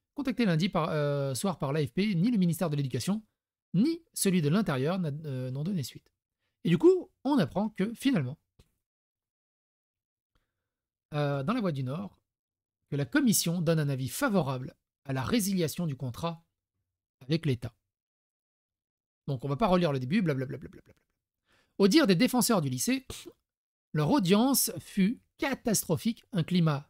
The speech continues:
très hostile, s'est offusqué Mohamed Damak, le président de l'association Averroès.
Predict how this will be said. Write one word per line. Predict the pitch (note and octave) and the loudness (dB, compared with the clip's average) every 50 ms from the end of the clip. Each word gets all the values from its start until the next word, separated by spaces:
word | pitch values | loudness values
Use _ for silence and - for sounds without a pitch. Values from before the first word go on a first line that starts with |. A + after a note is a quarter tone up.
| _ _ _ _ - | _ _ _ _ -20
très | - - D4+ C4+ B3 G3+ F#3+ | -12 -6 -4 0 0 2 2
hostile, | D#3+ - - - F#3+ A3+ A3 F#3+ - - _ _ _ _ _ _ | 2 0 0 0 0 2 2 0 0 -4 _ _ _ _ _ _
s'est | - - F3+ | 0 0 0
offusqué | E3 - G3 - - F#3+ D#3 | 2 0 -2 -2 0 2 2
Mohamed | D3+ G3 G3+ F3+ E3+ D#3 C3 B2 | 2 2 2 2 2 0 0 -2
Damak, | B2 C#3 C3 D3+ G#3 A3+ - | -2 -2 -2 -2 -4 -6 -8
le | F3 D3 C3+ | -8 -6 -6
président | A#2 - - D4+ B3+ G3+ G#3+ F#3 G3 D#3 | -6 -4 -4 -2 0 0 0 2 0 0
de | C#3 C3+ | 0 -2
l'association | C3 A#2+ - B2 C3 B2+ - - F#3 G#3 G3+ - _ _ _ _ _ _ _ - | -2 -4 -6 -6 -6 -4 -2 0 0 0 0 -2 _ _ _ _ _ _ _ -6
Averroès. | D#3+ D3 D3+ C#3+ B2 B2 - - - - - | -4 -2 -2 -2 -2 -6 -10 -14 -16 -18 -18